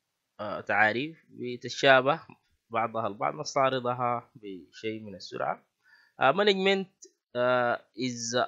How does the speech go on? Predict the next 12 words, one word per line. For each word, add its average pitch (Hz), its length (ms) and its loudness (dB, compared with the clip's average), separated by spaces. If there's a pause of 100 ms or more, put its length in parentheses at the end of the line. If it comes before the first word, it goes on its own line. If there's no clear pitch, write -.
art 143 540 6
of 117 60 -2 (100)
getting 127 360 -6 (180)
things 139 320 -2 (440)
done 120 300 2
through 104 540 -8 (240)
other 101 220 -10 (160)
people. 98 300 -10 (640)
ومعنى 139 280 2
الكلام 127 340 2
هذا 127 320 0
إنه 139 520 -4